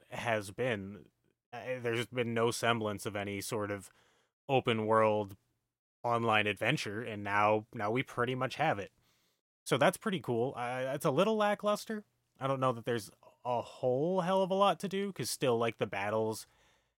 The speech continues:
and, like, all the story elements and stuff are, are essentially still single player, you know?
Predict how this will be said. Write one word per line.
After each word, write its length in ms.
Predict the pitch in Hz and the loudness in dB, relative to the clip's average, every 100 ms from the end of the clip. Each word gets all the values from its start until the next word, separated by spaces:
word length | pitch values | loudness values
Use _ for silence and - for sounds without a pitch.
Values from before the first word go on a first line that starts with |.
| _ - | _ -6
and, 160 | 127 | 0
like, 140 | 113 110 | 2 2
all 120 | 107 | 2
the 80 | - | 0
story 360 | - 107 107 | -2 0 2
elements 400 | 107 110 110 107 | 2 2 0 -4
and 120 | 117 110 | -6 -6
stuff 340 | 113 107 - | -2 -2 -2
are, 300 | 104 101 104 - | -8 -8 -8 -8
are 180 | 104 104 | -6 -6
essentially 720 | - 113 104 117 107 104 104 - | -4 -4 -4 -4 -2 -2 -4 -6
still 320 | - 107 113 | -8 -6 -6
single 360 | - 110 131 | -6 -6 -6
player, 500 | 131 156 170 185 202 - _ _ - | -4 -2 0 -2 -6 -12 _ _ -2
you 120 | 143 | 2
know? 280 | 135 147 | 4 2